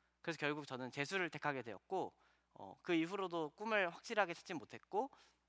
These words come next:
그냥, 어, 취업이 잘 될 것 같은 학과인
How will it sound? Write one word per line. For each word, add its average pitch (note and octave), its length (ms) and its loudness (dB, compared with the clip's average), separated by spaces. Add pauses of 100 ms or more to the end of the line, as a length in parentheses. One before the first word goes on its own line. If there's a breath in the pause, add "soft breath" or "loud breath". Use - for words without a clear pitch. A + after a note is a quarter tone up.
(540)
그냥, B2+ 300 0 (500)
어, G3 220 -12
취업이 C4+ 260 4
잘 B2+ 160 -2
될 F3+ 100 4
것 A#3 140 6
같은 D3 260 4
학과인 C#3 420 2